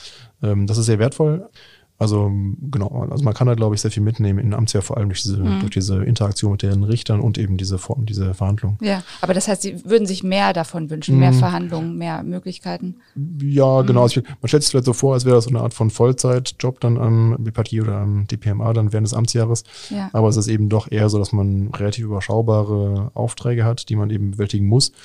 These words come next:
Speaker 2: Mhm.
Speaker 1: und der Rest dann eher im eigenen Interesse ist. Ähm,
Speaker 2: Ach so.
Speaker 1: und das, ähm, also die meisten, die gehen schon zu vielen Verhandlungen hin, um da möglichst, äh, viel zu lernen.
Speaker 2: Mhm.
Speaker 1: Genau, das versuche ich natürlich auch. Jetzt ist von hier ein bisschen schwieriger, wenn man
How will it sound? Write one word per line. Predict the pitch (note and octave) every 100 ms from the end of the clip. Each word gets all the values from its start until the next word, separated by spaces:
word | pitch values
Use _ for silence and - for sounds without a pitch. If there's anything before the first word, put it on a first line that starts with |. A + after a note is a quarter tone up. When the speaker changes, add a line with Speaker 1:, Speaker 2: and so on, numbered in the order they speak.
| -
Speaker 2:
Mhm. | - F#3+ F#3+
Speaker 1:
und | D3+ B2
der | G2+
Rest | G#2+ -
dann | G#2
eher | G#2 G#2 G2+ G2+
im | - G2+
eigenen | G#2+ G#2
Interesse | G2 G2+ A2 -
ist. | F#2 F#2+ -
Ähm, | C3 F#2+
Speaker 2:
Ach | F#2
so. | F#2+
Speaker 1:
und | F#2+
das, | G2 - -
ähm, | G2 F#2+ F#2 - _
also | - A2
die |
meisten, | G#2 G#2+ A#2 A#2
die | G#2
gehen | G2+ G#2
schon | G#2 G#2 G2
zu |
vielen | F#2 A2 A2
Verhandlungen | G2+ G2 G2+ G2+ F#2+
hin, | A#2+
um | C#3+ A2+
da | G#2+
möglichst, | A2+ A2 G#2 -
äh, | G#2+ G#2 G#2
viel | G2+ - A2 G#2+
zu | -
lernen. | G2 G#2+ C#3 C#3
Speaker 2:
Mhm. | G3 F3+ G3 G3+ -
Speaker 1:
Genau, | G2+
das | G2
versuche | - C3+ A2+
ich |
natürlich | - - G#2+
auch. | A2 -
Jetzt | A2+ -
ist | -
von | A#2+
hier | A2 A#2
ein | G#2
bisschen | G#2+ -
schwieriger, | A2+ G2+ F#2+
wenn | G2
man | F#2+